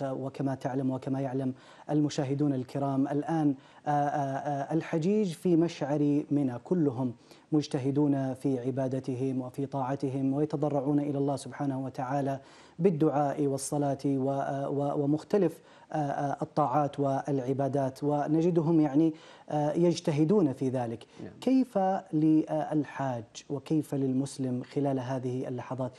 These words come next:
Speaker 1: كيف يتحقق هذا المعنى؟ معنى ال-، ال-، آه، ال-، ال-، الشعور العظيم الذي، آه، يقف فيه العبد بين يدي الله سبحانه وتعالى.
Speaker 2: نعم، في هذا اليوم العظيم، آه، يبدأ الحاج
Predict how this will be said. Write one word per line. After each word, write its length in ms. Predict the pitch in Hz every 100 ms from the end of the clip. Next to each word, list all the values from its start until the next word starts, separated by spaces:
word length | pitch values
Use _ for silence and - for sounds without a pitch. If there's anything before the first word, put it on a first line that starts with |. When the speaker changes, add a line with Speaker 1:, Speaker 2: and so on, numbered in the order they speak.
| - -
Speaker 1:
كيف 280 | 262 247 175
يتحقق 680 | 151 143 - 156 131 -
هذا 160 | 139 131
المعنى؟ 400 | 127 110 113 110 - _ - 151
معنى 460 | 151 131 135 -
ال-، 180 | 135 131
ال-، 220 | 135 127
آه، 520 | 131 123 123 - 131 135 - - -
ال-، 220 | 135 -
ال-، 180 | 143 143
الشعور 440 | 135 - 156 185
العظيم 420 | 143 123 131 147
الذي، 360 | 135 135 131 131 - - -
آه، 160 | 135
يقف 480 | - 156 156 151 -
فيه 600 | 151 143 - 156 127 147
العبد 340 | 131 135 127 127
بين 180 | 139
يدي 220 | 131 123 127
الله 140 | 120
سبحانه 420 | 117 117 127 117
وتعالى. 360 | 113 - - - - _ _ _ _ _ _ -
Speaker 2:
نعم، 180 | 151 117 - - - 143
في 140 | 127 151
هذا 140 | 196
اليوم 240 | 180 196
العظيم، 500 | 156 123 139 165 165 - - _ _ -
آه، 140 | 131 123
يبدأ 440 | 127 165 160 151
الحاج 440 | 123 156 165 160